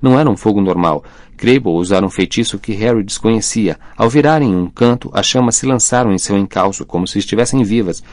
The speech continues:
conscientes, decididas a matá-los. Então o fogo começou a mudar, a formar um gigantesco bando de feras.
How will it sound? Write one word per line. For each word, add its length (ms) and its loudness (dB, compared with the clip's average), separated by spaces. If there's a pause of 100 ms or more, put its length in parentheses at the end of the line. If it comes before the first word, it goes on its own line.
conscientes, 760 -4 (200)
decididas 640 2
a 80 0
matá-los. 640 -4 (280)
Então 280 2
o 40 2
fogo 300 0
começou 380 0
a 40 2
mudar, 320 2 (440)
a 100 -4
formar 380 2
um 60 2
gigantesco 600 0
bando 420 2
de 100 -6
feras. 560 -2